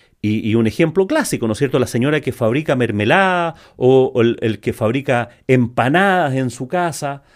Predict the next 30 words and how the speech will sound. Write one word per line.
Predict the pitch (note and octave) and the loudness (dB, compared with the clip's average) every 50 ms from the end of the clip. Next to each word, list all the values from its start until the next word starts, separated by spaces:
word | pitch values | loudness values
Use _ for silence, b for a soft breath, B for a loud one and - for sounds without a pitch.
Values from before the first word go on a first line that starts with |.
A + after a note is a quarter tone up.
| b b b b b _ - | b b b b b _ 0
eh, | B2 B2 A#2+ A#2+ B2 - | 2 4 4 4 2 2
o, | - C#3+ C3+ B2+ | 2 0 0 2
o | - C3+ B2+ B2 | 4 4 4 4
aquella | A#2 - D3+ D3 D#3 D3 | 4 2 0 0 2 0
pequeña | C#3+ B2 - D#3 D3+ D#3 D3 C3 | 0 0 0 0 2 2 2 2
viña | C3+ F#3 G#3+ G3+ D#3 A2 A2 G#2+ A2 G#2+ | 2 0 0 0 0 0 0 0 -2 -2
que, | - B2 A#2 A2+ A2+ | -4 -4 -4 -4 -4
que, | - B2 A2 A2 A2 G#2+ - | -4 -2 -2 -2 -4 -6 -6
que | - A#2+ A2 A2 G#2+ G2+ | -2 -2 0 0 -2 -4
fabrica | - - - A#2 B2 A#2+ C3 - C3+ A#2+ | -6 -6 -2 -2 0 0 -2 -2 -2 -2
una | A#2 A#2 A2+ A2 G#2 G2+ - | -2 0 -2 -2 -4 -6 -4
cantidad | - A#2+ G#2+ G#2 - A2+ A2+ A#2+ C3 | -2 -2 -2 -2 -2 0 0 2 2
limitada | B2 A#2 A#2+ A2+ A2 G#2+ G2+ G#2 G3+ A3+ A3 G#3+ G3 D#3 C3+ A#2+ | 2 2 2 2 2 0 0 2 4 4 4 4 4 2 2 0
de | A#2+ | 0
botellas | A2 A2 A2 C#3+ D3 C#3+ D3 C3 A#2+ | -2 -2 -2 -2 -2 -2 -2 -2 -2
de | A#2+ B2+ | 0 0
vino. | D#3+ F#3+ F#3 D#3 C#3 C3+ C3+ b b b b b b b b b b b b _ | 0 0 -2 -2 -4 -6 -8 b b b b b b b b b b b b _
En | C3+ B2+ - | -2 0 0
fin, | - C4+ D3 | 2 0 0
puedes | - - D#3 E3 F3 E3+ D#3 | 0 2 2 4 4 4 2
pensar | - - C3 A#2+ - - E3+ D#3 | 2 2 0 0 2 0 0 0
en | D3+ C3+ | 0 0
un | B2 A#2 G#2+ | 0 0 0
montón | G2+ F#2+ F#2+ - A3+ A#3+ A3+ | 0 -2 -2 -2 -2 0 0
de | A#3 | -2
productos | A3+ A#3 A3+ G#3 D3+ A#2 F#2+ - _ D#3+ D3+ | 0 0 -2 -2 -2 -4 -4 -6 _ -12 -12
que | - - C#3+ C#3+ C#3 b b b b b b b b b b b | -6 -6 -6 -6 -6 b b b b b b b b b b b
la | - A#2+ C3 | 0 0 2
pregunta | C3 D3+ E3+ G#3 G#3+ G3+ G#3 E3+ B2+ | 2 4 2 2 2 2 4 4 2
es, | G2+ F2 - - - | 2 0 -4 -10 -16